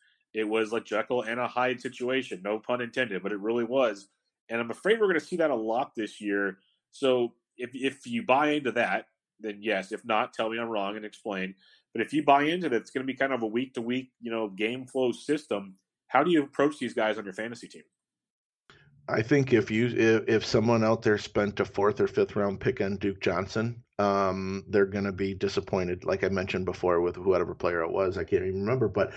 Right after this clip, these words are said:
Speaker 2: anyways, you know, he's been, he's been outrushed by Carlos Hyde, thirty rushing attempts to fifteen already. And where Duke gets a lot of his value is in the receiving game, and he's only got six targets on the season so far. So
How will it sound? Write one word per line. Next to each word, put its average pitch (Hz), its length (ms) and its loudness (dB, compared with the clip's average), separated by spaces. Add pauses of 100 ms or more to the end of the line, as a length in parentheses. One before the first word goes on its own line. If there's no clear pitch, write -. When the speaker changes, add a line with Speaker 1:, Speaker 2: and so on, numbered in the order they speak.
(260)
Speaker 2:
anyways, 131 440 6 (920)
you 147 160 6
know, 139 140 10
he's 147 300 6
been, 151 460 4
he's 143 220 2
been 151 300 4 (120)
outrushed 113 840 2
by 104 160 4
Carlos 104 480 2
Hyde, 92 420 -2
thirty 123 260 6
rushing 113 340 2
attempts 98 400 -4
to 95 80 -4
fifteen 95 520 -2
already. 71 460 -4 (260)
And 120 200 8
where 113 120 8
Duke 135 300 4
gets 135 220 -2
a 127 40 2
lot 123 200 4
of 98 80 4
his 98 160 4
value 107 720 2
is 104 360 2
in 104 120 2
the 101 80 0
receiving 170 400 2
game, 110 180 2
and 120 100 2
he's 151 140 0
only 311 160 0
got - 160 2
six - 220 -6
targets 269 420 0
on 139 100 2
the 131 60 2
season 226 400 -4
so 95 180 0
far. 73 320 2
So 92 360 2